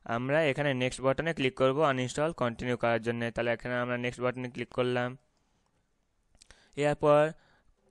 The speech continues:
"Select product to remove", যে প্রোডাক্টকে আমরা রিমুভ করতে চাই তাকে সিলেক্ট করতে বলছে। তাহলে এখানে আমরা অবশ্যই এই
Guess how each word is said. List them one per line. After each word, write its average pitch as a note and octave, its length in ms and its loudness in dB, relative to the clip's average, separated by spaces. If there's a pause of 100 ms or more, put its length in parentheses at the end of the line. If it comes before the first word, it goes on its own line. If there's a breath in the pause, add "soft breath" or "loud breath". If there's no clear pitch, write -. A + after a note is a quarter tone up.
"Select D3+ 520 4 (180)
product C#3+ 480 4 (360)
to D3 160 0
remove", C#3 420 2 (440 soft breath)
যে C3 180 0
প্রোডাক্টকে C#3+ 480 2
আমরা D3 200 2
রিমুভ C#3+ 260 0
করতে D#3 200 -2
চাই E3+ 200 2
তাকে C#3+ 280 2
সিলেক্ট C3+ 360 2
করতে A#2 260 -2
বলছে। G#2+ 480 -4 (360 loud breath)
তাহলে B2+ 180 0
এখানে C#3+ 260 0
আমরা D3 240 2
অবশ্যই D#3 720 2 (480 soft breath)
এই B2 140 0